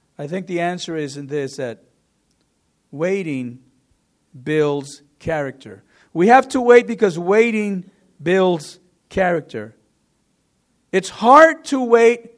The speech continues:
faithfully, but the process builds godly character. That's what I want you to remember today. It's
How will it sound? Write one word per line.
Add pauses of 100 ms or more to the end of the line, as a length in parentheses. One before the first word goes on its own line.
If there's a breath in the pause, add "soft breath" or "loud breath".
(320)
faithfully, (960)
but
the
process (300)
builds (420)
godly
character. (420)
That's
what
I
want
you
to
remember
today. (460)
It's